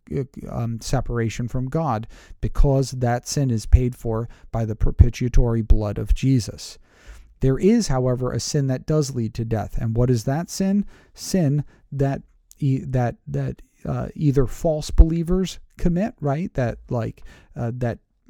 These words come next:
the, the kind of people who perhaps, like, say they have faith, but don't truly, and their works make that very clear, um, that the sinful life that they, that they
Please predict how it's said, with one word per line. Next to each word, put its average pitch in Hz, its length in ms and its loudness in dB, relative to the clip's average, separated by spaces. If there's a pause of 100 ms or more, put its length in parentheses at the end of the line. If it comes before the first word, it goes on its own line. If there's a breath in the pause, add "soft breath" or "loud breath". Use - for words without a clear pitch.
(140)
the, 135 380 -6
the 131 140 -6
kind 127 280 -4
of 117 140 -10
people 131 360 -2
who 123 280 -4
perhaps, - 560 4
like, 120 240 -10
say 131 260 -4
they 139 120 -2
have 131 200 -2
faith, 147 460 -2
but 117 160 -8 (200)
don't 120 240 -4
truly, 147 440 0
and 120 160 -4
their 120 100 -6
works 123 640 -6 (360 soft breath)
make 123 380 -4
that 110 180 -10
very 113 220 -4
clear, 151 540 0 (320 loud breath)
um, 123 420 -8
that 120 200 -4
the 110 120 -4
sinful 127 400 0
life 120 260 0
that 117 160 -2
they, 113 300 -4 (200)
that 120 200 -4
they 113 260 -6